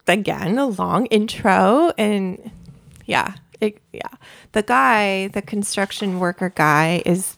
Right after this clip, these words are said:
from the James Corden show, so they were also, like, really rude to him.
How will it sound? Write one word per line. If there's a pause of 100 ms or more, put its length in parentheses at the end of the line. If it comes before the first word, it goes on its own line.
(140)
from
the
James (400)
Corden
show,
so (680)
they
were
also,
like,
really
rude
to
him.